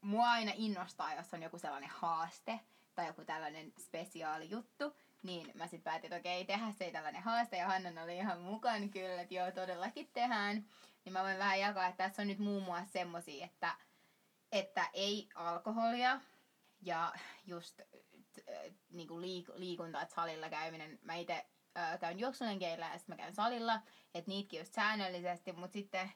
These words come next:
tietenkin tässä tulee, niin ei mitään karkkeja tai sipsejä tai mitään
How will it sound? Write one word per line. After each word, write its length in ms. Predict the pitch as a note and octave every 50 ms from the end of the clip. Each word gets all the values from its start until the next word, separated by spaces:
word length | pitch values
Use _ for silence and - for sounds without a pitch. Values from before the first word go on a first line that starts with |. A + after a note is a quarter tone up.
| _ _ _
tietenkin 400 | G3+ G3 F#3+ F#3+ F#3 F3 F3+ F3+
tässä 220 | - F3+ F3+ -
tulee, 260 | - E3+ E3 E3 E3 -
niin 220 | G3 G3 F#3+ F#3 F#3
ei 100 | F#3+ F#3+
mitään 500 | G3+ G#3 G3+ F#3+ F3 E3 E3 E3 D#3 - - - - _
karkkeja 800 | - E3+ E3 D#3+ - - _ _ _ - E3 D#3+ E3 E3 D#3+ E3 E3
tai 480 | D3 D3 D3+ D#3 D#3 D#3+ D#3+ D3+ - - - - - - _
sipsejä 600 | _ - D3+ C#3 - - - - E3+ D#3+ D#3+ D#3+
tai 180 | D#3+ D#3+ E3 E3
mitään 340 | D#3 - - D#3 E3 F3